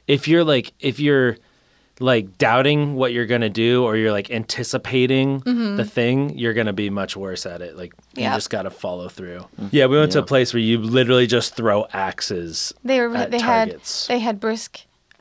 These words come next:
Speaker 2: they had iced tea and cookies
Speaker 3: Gotta
Speaker 2: and
Speaker 3: be careful.
Speaker 2: tacos.
Speaker 1: Yeah.
Speaker 3: But you have to earn the cookies.
Speaker 1: I felt, I felt a little, I felt a little bad that I didn't mean to, I wasn't trying to shit talk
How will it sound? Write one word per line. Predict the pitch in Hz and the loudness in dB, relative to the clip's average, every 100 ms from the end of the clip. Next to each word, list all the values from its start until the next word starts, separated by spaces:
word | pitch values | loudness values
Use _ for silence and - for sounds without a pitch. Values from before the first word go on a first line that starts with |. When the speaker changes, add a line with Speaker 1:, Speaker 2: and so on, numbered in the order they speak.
| _ - | _ -10
Speaker 2:
they | 233 | -4
had | 220 | -2
iced | 220 220 - | -2 -6 -8
tea | 233 220 247 294 _ _ _ _ _ - | -6 -6 -6 -12 _ _ _ _ _ -4
and | 226 214 - | -2 0 -2
cookies | 233 - 208 208 - - | -8 -6 -6 -6 -10 -8
Speaker 3:
Gotta | - 240 | -2 0
Speaker 2:
and | |
Speaker 3:
be | 220 | 0
careful. | - 90 285 - | 2 4 4 2
Speaker 2:
tacos. | 107 190 190 - - - | 2 0 -6 -12 -14 -10
Speaker 1:
Yeah. | 117 110 101 104 - | -4 -2 -2 -6 -10
Speaker 3:
But | - 98 | -2 0
you | 110 | 2
have | 98 - | 2 0
to | - - | -4 0
earn | 101 104 92 | 2 4 2
the | 101 | -4
cookies. | - 87 87 80 - - - - | -8 -10 -12 -6 -4 -4 -10 -4
Speaker 1:
I | 123 | -2
felt, | - 156 135 | 2 2 4
I | 131 | 0
felt | 160 160 | 2 4
a | 139 | 2
little, | 113 120 127 135 | 2 4 6 4
I | 120 | 0
felt | 117 131 | 2 2
a | 123 | 2
little | 107 110 117 | 0 2 2
bad | 113 123 120 110 | 4 4 4 2
that | 107 - - - | -4 -6 -20 -2
I | 127 | 4
didn't | 196 180 | 4 4
mean | 151 147 151 | 4 4 4
to, | 151 147 135 - _ _ - | 2 0 0 -4 _ _ -2
I | |
wasn't | 139 175 170 | 2 2 2
trying | - 131 139 | 0 2 2
to | |
shit | 147 175 175 | 2 0 -2
talk | 180 165 | 0 0